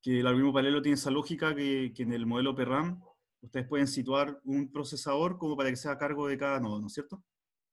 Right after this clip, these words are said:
Como, en, como la, la, la idea así como más, más, eh, teórica. Después vemos si, ¿verdad?, tenemos tantos procesadores.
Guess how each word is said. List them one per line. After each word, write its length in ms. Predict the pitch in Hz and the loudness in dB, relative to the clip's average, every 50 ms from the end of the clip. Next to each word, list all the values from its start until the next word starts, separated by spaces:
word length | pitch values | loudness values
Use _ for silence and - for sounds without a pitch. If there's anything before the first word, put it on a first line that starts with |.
| _ _ _ _ _ _ _ _ - | _ _ _ _ _ _ _ _ -8
Como, 260 | - 135 135 135 - | -4 -2 -2 0 0
en, 180 | 135 127 123 123 | -2 -2 -4 -4
como 240 | - - 127 120 120 | -4 -2 0 0 2
la, 460 | 120 120 117 117 113 113 113 110 110 | 2 2 2 0 0 0 -2 -2 -4
la, 420 | 110 110 113 110 107 107 104 104 104 | -6 -6 -6 -6 -6 -6 -6 -6 -4
la 120 | 107 113 | -4 -2
idea 260 | 113 113 127 139 143 139 | -2 0 0 2 2 0
así 180 | 135 - - | 0 -4 -6
como 200 | 131 135 139 131 | -6 -4 -2 0
más, 400 | 127 135 135 139 131 131 127 123 123 - - - _ _ _ _ _ _ _ _ _ _ _ _ _ | 0 0 0 0 0 -2 -4 -6 -10 -14 -20 -20 _ _ _ _ _ _ _ _ _ _ _ _ _
más, 360 | - 123 127 127 123 120 113 - | -2 0 2 2 0 0 -4 -4
eh, 160 | 123 123 117 | -4 -4 0
teórica. 480 | 110 156 165 180 143 107 107 107 107 - _ | 2 2 4 4 4 2 0 -4 -8 -12 _
Después 380 | - 117 117 - - 139 143 143 | -14 -14 -8 -4 0 0 2 2
vemos 300 | 143 151 147 156 151 - | 2 2 2 2 0 -2
si, 260 | - 151 143 143 143 | -2 -2 -2 -2 0
¿verdad?, 540 | 135 139 135 131 147 143 147 147 147 147 147 - _ _ _ _ _ | -2 -2 -2 -2 -2 -2 0 -2 -2 -4 -6 -12 _ _ _ _ _
tenemos 560 | - 131 135 139 143 139 139 139 135 127 123 - _ _ | -4 -2 0 0 2 0 0 0 -2 -4 -8 -12 _ _
tantos 260 | - 139 131 151 131 | -8 -8 -6 -8 -8
procesadores. 540 | 131 - 135 131 - 143 139 151 151 170 170 | -8 -8 -8 -4 -2 0 0 0 0 -2 -6